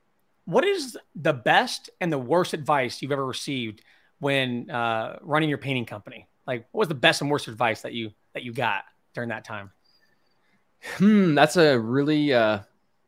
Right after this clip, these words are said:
Speaker 2: I can, I think probably a better way to just slightly rephrase that is what's the best
Speaker 1: Yeah.
Speaker 2: and worst advice that I've seen other people get or give?
Speaker 1: Sure.
Speaker 2: Um, 'cause I, I've definitely, it was a while ago when I painted, so I can't remember
Speaker 1: Sure.
Speaker 2: specifically, but,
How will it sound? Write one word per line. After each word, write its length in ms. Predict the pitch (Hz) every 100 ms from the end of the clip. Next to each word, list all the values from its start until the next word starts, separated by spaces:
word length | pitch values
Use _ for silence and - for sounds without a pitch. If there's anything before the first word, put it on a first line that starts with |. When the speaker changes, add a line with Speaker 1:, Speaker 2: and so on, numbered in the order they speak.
| -
Speaker 2:
I 80 | 143
can, 240 | 196 170
I 80 | 156
think 240 | 156 233 233
probably 300 | 233 254 202
a 60 |
better 400 | 120 - 113 127
way 160 | 127 131
to 80 | 117
just 240 | 113 -
slightly 320 | 117 110 120
rephrase 380 | 117 110 107 104
that 180 | 135 131
is 120 | 107
what's 180 | 113 120
the 100 | 131
best 260 | 107 110 113
Speaker 1:
Yeah. 60 |
Speaker 2:
and 80 | 104
worst 200 | 101 101
advice 300 | 104 98 104
that 100 | 107
I've 120 | 98
seen 180 | - 110
other 160 | 90 95
people 260 | 127 117
get 220 | 117 127 127
or 80 |
give? 320 | 123 131 156 - _ _ _ _
Speaker 1:
Sure. 280 | 139 127 - 117
Speaker 2:
Um, 340 | 110 110 104
'cause 180 | 131 117
I, 160 | 135 151
I've 280 | 147 131 101
definitely, 460 | 113 135 - 139
it 40 | 165
was 100 | 180
a 40 |
while 260 | 127 107 110
ago 180 | 113 117
when 80 |
I 60 | 113
painted, 400 | 113 123 143 135
so 160 | - 117
I 60 |
can't 180 | - 117
remember 240 | 110 110
Speaker 1:
Sure. 160 | - 131
Speaker 2:
specifically, 500 | - 110 123 120 151
but, 240 | 120 113